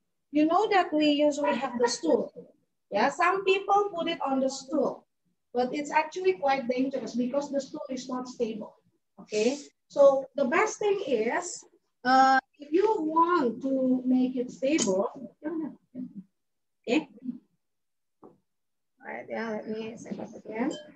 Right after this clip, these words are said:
Yeah. So the best thing is you lower the whole thing, look at the way you carry it, yeah,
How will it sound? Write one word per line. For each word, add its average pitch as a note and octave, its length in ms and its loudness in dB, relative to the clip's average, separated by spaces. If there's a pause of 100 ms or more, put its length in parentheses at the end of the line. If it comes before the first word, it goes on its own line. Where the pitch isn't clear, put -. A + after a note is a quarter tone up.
(420)
Yeah. G3+ 220 -4 (720)
So C#4+ 240 6
the C4+ 160 2
best G4+ 240 -6
thing D#4+ 240 2
is B3+ 380 2
you F#4 680 6
lower C#4+ 760 2
the C#4 100 -2
whole D4+ 400 0
thing, G3 340 -4
look A3+ 140 -12
at B3 240 -4
the A3+ 80 4
way A#3 320 -2
you - 60 -18 (100)
carry G#3+ 320 -6
it, D#4+ 160 -6 (340)
yeah, A#3 280 -2